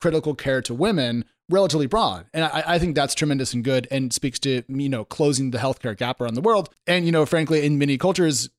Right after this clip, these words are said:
you may not have a male doctor with a female patient. And so this might open up, uh, more women the chance to take care of other women and just provide a more equitable, uh, health environment in general. And so I'm excited by it. If it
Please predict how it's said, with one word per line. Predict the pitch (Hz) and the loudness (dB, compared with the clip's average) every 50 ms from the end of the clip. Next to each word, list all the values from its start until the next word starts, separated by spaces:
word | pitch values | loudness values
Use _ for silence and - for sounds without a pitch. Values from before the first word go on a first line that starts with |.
| _ _ _ _ - | _ _ _ _ -6
you | 135 143 147 | -4 -2 0
may | 147 | 0
not | 143 139 139 127 | 0 0 -2 0
have | 143 143 135 127 127 | 0 -2 -2 -2 -4
a | 131 131 127 120 | -4 -4 -4 -4
male | 120 123 143 143 131 127 | -4 -4 -4 -4 -4 -2
doctor | 143 131 131 - 147 143 135 131 123 | -2 -4 -4 -2 -2 -2 -2 -2 -2
with | 120 123 123 | -4 -4 -6
a | 120 113 | -6 -8
female | - - 139 131 127 127 | -6 -6 -4 -4 -2 2
patient. | - 240 220 185 220 202 | 2 2 2 2 0 0
And | 165 175 | 0 2
so | - 175 160 | 2 2 4
this | 175 175 - | 4 2 2
might | 180 170 160 151 | 2 0 0 2
open | 160 147 156 151 | 0 0 0 0
up, | 147 143 139 - 147 | 0 -2 -2 -2 -2
uh, | 143 139 131 127 | 0 0 0 0
more | 120 123 143 165 175 175 180 170 151 | -2 0 2 4 4 6 6 4 4
women | 143 143 143 143 139 135 | 2 2 0 2 0 0
the | 131 131 | -2 -2
chance | - 143 139 123 - | -2 -2 -4 -4 -4
to | - | -2
take | - 139 131 | -4 -4 -2
care | - 143 135 127 127 | 0 -2 0 0 0
of | 123 110 - _ _ _ _ - | -4 -6 -12 _ _ _ _ -2
other | 156 160 160 147 | 0 2 4 4
women | 147 147 147 139 139 127 _ _ _ _ _ - | 4 2 2 0 -2 -4 _ _ _ _ _ -4
and | 156 151 151 147 | -2 0 0 0
just | 151 - - | 0 -2 0
provide | - 151 156 151 147 | 0 2 2 4 4
a | |
more | 147 147 151 - | 2 2 2 0
equitable, | 139 135 - 135 131 139 135 131 127 127 _ - | 0 -2 -2 -2 0 0 2 2 0 -2 _ -4
uh, | 127 120 120 | -4 -2 0
health | 113 160 165 160 | 2 2 2 2
environment | 147 135 151 139 135 135 135 123 - | 0 0 2 2 2 0 -2 -6 -6
in | - 131 131 123 - - 120 | -6 -6 -6 -6 -8 -10 -4
general. | - - 147 170 220 254 277 254 233 - | -4 -2 0 0 0 0 0 -2 -4 -4
And | 151 160 - | -2 -2 -2
so | 160 156 | 0 0
I'm | 165 165 | 0 0
excited | 156 - - - 170 160 170 156 135 131 | -2 -2 0 0 0 2 0 0 0 0
by | 143 135 139 | 0 0 0
it. | 135 - _ _ _ _ _ _ _ _ _ _ - | 0 -2 _ _ _ _ _ _ _ _ _ _ -6
If | 175 - 185 | -4 -2 -2
it | 180 _ | -6 _